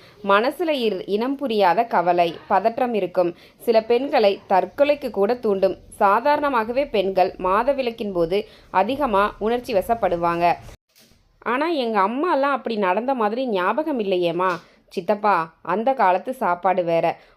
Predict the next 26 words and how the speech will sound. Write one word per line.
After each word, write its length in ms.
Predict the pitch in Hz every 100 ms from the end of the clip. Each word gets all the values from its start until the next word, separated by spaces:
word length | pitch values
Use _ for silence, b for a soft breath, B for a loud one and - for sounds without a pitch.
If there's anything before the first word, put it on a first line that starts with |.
| -
ஓரளவு 580 | 196 220 240 208 202 254
பெண்கள் 360 | 196 202 220
ஆரோக்கியமா 680 | 208 165 196 233 208 175 214
இருந்தாங்க. 500 | 190 180 170 165 165 b b b
இவ்வளவு 500 | 190 208 254 269 233 -
ஸ்ட்ரெஸ் 260 | 185 190
இல்ல. 400 | 226 180 165 156 _ -
கூட்டு 380 | 254 262 -
குடும்பம், 460 | - 185 180 175 170 _
பெண்களுக்குள்ளேயே 840 | 220 254 277 277 262 202 175 202
பேசி 300 | 220 196 202
தீர்த்துக்குவாங்க. 720 | 214 196 175 180 175 170 170 165 B B B
இப்ப 320 | 208 214 294
வாழ்க்கை 480 | 208 175 220 247 269
முறையே 380 | 226 175 170 220
வேற. 440 | 170 165 170 160 b b - 190
மருந்துல 680 | 196 262 277 220 180 180 -
முக்கி 340 | 202 190 -
எடுத்த 340 | 226 196 190 175
காய்கறிகளும் 800 | 175 175 220 226 180 170 165 160 _
உணவுப் 460 | 190 214 247 269 294
பொருட்களும், 440 | 185 165 165 170 b b -
அதோட 480 | 180 208 214 175 180 -
ஏகப்பட்ட 680 | 190 214 269 285 226 208 175
ஸ்ட்ரெஸ் 460 | - 185 185 262
வேற. 380 | 185 170 175 -